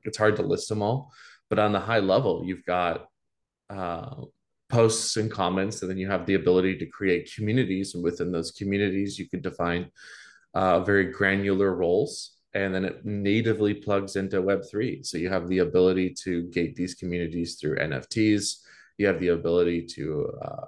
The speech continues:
have verified profile photos relative to your ownership of that N F T. We have a full, um, uh, like, an airdrops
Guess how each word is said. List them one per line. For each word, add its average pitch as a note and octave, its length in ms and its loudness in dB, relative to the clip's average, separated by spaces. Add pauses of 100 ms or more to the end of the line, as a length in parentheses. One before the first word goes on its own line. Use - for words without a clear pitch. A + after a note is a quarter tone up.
have F#2 340 -6
verified F#2 600 0
profile F#2+ 460 2
photos F#2+ 560 0
relative E2+ 420 -6
to - 120 -18
your - 180 -2
ownership A2 480 0
of F#2+ 140 -2
that F#2+ 160 2
N G2 160 0
F G2 120 -4
T. G2 360 -4 (560)
We G#2+ 80 8
have G#2 100 6
a G2 80 2
full, G#2 640 4
um, F2 600 -4 (1160)
uh, F#2+ 260 -10
like, G2 160 -2
an G2+ 120 0
airdrops G#2 800 2